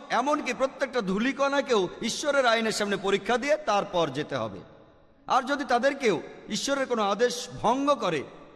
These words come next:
এবং অন্যদের সেটা শেখায়, তাহলে তাকে স্বর্গরাজ্যে সবচেয়ে ছোট করে দেখা হবে। আর যদি কেউ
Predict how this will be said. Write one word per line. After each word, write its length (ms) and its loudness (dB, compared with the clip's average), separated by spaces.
এবং 240 2
অন্যদের 320 2
সেটা 200 -4
শেখায়, 480 0
তাহলে 280 2
তাকে 240 -2
স্বর্গরাজ্যে 600 0
সবচেয়ে 500 0
ছোট 200 -4
করে 180 -2
দেখা 280 -4
হবে। 260 -6
আর 140 2
যদি 300 2
কেউ 320 0